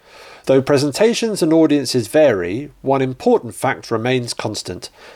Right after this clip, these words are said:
The people in your audience came to see what you can do for them, not what they must do for you. So look at the audience as the hero of your idea, and yourself as the mentor who helps people see themselves in that role,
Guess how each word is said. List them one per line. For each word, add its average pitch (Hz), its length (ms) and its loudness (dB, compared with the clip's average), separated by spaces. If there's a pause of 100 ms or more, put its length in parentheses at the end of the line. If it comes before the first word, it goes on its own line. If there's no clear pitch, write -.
(120)
The 110 80 -4
people 208 380 0
in 104 100 0
your 104 180 2
audience 135 520 2
came 196 300 0
to 131 100 -2
see 127 260 2
what 110 200 0
you 139 280 2
can 135 220 -6
do 143 220 4
for 131 160 -2
them, 110 380 0 (300)
not 175 420 0 (200)
what 120 180 0
they 135 220 2
must 165 340 -4
do 120 220 0
for 131 140 -2
you. 120 360 2 (560)
So - 160 0
look 233 260 2
at 180 80 0
the 160 100 6
audience 127 480 2
as 120 140 -4
the - 180 0 (140)
hero 127 480 2
of 101 100 -4
your 110 180 0
idea, 101 640 -2
and 117 200 -6
yourself 208 680 2
as 131 140 -6
the 147 100 2
mentor 151 640 -2 (220)
who 120 100 0
helps - 300 -2
people 123 380 -4
see 214 320 0
themselves 110 600 0
in 110 80 -6
that 117 180 -4
role, 120 320 2